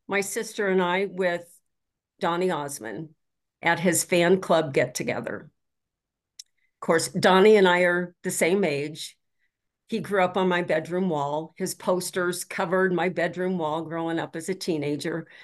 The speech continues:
and I've just always been in love with Donny Osmond. August of two thousand ten, my sister and I were going to his fan club get-together at the Flamingo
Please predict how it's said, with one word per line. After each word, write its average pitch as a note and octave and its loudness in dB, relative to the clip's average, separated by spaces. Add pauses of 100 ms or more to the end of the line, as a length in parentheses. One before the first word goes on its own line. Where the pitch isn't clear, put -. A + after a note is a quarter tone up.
(160)
and F#3 2
I've F#3 4
just G3+ 0
always F3 2
been E3+ 0
in D#3+ 0
love D3 -4
with C#3 -8
Donny C#3 -2
Osmond. - -8 (920)
August E3 0
of A3 -4
two G#3+ -4
thousand G3+ 0
ten, F3+ 0
my E3 -2
sister F3+ -4
and F#3+ 2
I E3+ 0
were F3+ -6
going E3+ -2
to F#3 -2
his F3+ -4
fan D#3+ -4
club F#3 -4
get-together D#3 -4
at D3+ -4
the F3+ -4
Flamingo A3 2